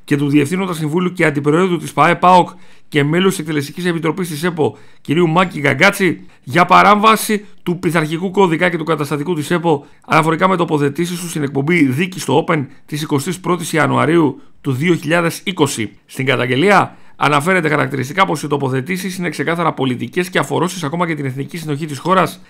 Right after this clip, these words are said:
κάτι το οποίο συνιστά ευθεία παράβαση τόσο του άρθρου τρία, παράγραφος ένα καταστατικού της επο και το άρθρο τέσσερα, παράγραφος δύο του καταστατικού της fifa, το οποίο έχει δεσμευτικό περιεχόμενο και στο τελικό της επο,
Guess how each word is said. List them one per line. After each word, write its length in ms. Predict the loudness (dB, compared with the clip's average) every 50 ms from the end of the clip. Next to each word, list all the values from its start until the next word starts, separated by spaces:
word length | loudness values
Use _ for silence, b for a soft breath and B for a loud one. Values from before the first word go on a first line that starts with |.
| b b b
κάτι 380 | 4 4 4 4 2 0 -2
το 140 | 0 2 2
οποίο 360 | 2 2 2 2 2 2 2
συνιστά 480 | 2 0 -2 -4 -2 0 2 2 2 2 0
ευθεία 360 | -4 -4 -2 0 2 2 4
παράβαση 520 | 4 2 2 4 2 2 2 0 -2 -4
τόσο 300 | -4 -4 -2 0 -2 -2
του 160 | 0 2 4
άρθρου 320 | 4 4 2 0 -2 -4 -2
τρία, 400 | 0 2 2 4 2 0 B B B B B B
παράγραφος 460 | 0 0 2 2 2 0 -2 -4 -4 -2
ένα 240 | 0 0 0 0 0
καταστατικού 560 | -2 -4 -6 -6 -6 -6 -6 -6 -6 -6 -6
της 200 | -6 -6 -4 -2
επο 340 | -2 0 2 2 2 0 -2 -4 -2
και 160 | 0 2 2
το 120 | 4 4
άρθρο 260 | 4 4 2 0 0
τέσσερα, 540 | 0 0 -2 0 2 2 2 2 0 -4 -8 -4
παράγραφος 480 | 0 0 2 2 2 2 2 0 -2 0
δύο 180 | 0 0 0
του 80 | 0 0
καταστατικού 480 | -2 -2 -2 -2 -2 -4 -6 -6 -6
της 200 | -6 -8 -4 -2
fifa, 300 | -2 0 2 2 2 2 0 b b b b b b b
το 100 | -6 -4
οποίο 140 | -4 -2 -2
έχει 80 | -2 -2
δεσμευτικό 540 | -2 -2 0 -2 -2 -4 -6 -6 -6 -4 0
περιεχόμενο 520 | 0 2 2 2 0 0 -2 -2 -2 -2
και 100 | -4 -6
στο 140 | -6 -6 -4
τελικό 320 | -4 -4 -2 -4 -4 -6
της 160 | -6 -4 -2
επο, 380 | -2 0 0 0 -2 -2 -4